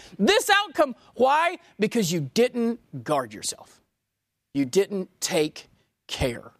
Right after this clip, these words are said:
You didn't, because you knew beforehand,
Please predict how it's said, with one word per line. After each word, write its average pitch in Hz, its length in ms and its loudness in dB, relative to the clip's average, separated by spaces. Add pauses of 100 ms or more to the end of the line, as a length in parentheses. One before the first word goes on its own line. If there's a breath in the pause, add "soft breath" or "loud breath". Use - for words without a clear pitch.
(1200)
You 160 100 2
didn't, 180 580 0
because 202 640 -2
you 226 100 2
knew 208 280 2
beforehand, 151 840 -2